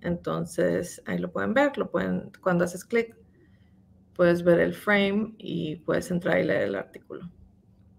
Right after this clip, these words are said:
Entonces, es súper, súper fácil de usar. Te puedes salir de la plataforma, te puedes quedar ahí.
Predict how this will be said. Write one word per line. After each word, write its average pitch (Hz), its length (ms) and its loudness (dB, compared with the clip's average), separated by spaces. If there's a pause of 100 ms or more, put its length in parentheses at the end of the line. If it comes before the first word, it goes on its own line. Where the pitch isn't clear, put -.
(380)
Entonces, 240 300 6
es - 20 -2
súper, 269 300 8
súper 233 280 -2
fácil 220 300 -2
de 208 80 -2
usar. 226 480 -4
Te 196 80 0
puedes 208 320 8
salir 208 320 8
de 208 100 6
la 208 140 6
plataforma, 196 480 0
te 185 80 -6
puedes 165 240 -2
quedar - 260 -4
ahí. - 200 -10